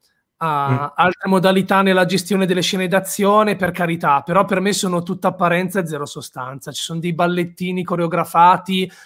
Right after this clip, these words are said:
Speaker 1: anche belli da vedere, ma, cioè, il combattimento Obi-Wan, Qui-Gon contro Maul non ha pathos, non ha grip, non è... per cosa combattono?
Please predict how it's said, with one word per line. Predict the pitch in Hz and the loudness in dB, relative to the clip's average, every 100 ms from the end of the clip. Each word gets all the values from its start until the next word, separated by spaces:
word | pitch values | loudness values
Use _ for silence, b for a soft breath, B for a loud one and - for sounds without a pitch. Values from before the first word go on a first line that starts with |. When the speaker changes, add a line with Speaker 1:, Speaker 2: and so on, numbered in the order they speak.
| B | B
Speaker 1:
anche | 185 208 190 | -2 0 0
belli | 185 196 190 | 0 0 0
da | 180 | 0
vedere, | 170 175 180 190 196 | 0 2 4 4 4
ma, | 180 156 139 131 _ _ _ _ _ | 2 2 0 -4 _ _ _ _ _
cioè, | - 165 | -6 -4
il | 156 | -2
combattimento | 180 180 190 208 202 214 185 202 | 0 0 0 -2 0 0 2 2
Obi-Wan, | 190 196 208 208 208 202 196 | 2 4 6 6 4 2 2
Qui-Gon | 196 196 196 208 202 | 2 2 4 2 2
contro | 196 185 185 | -2 0 0
Maul | 196 226 208 170 | 4 4 4 0
non | 156 | -2
ha | 165 170 151 143 | 0 0 0 0
pathos, | 160 135 - 131 - - _ | -2 -4 -8 -14 -14 -16 _
non | 160 165 | -10 -6
ha | 175 156 | -2 -2
grip, | 151 151 147 _ 143 143 | -4 -10 -18 _ -18 -14
non | 151 | -10
è... | 165 160 156 143 | -8 -6 -8 -10
per | - 175 | -10 -2
cosa | 196 196 | 0 2
combattono? | 175 156 131 - 143 135 | 0 2 0 -2 -8 -8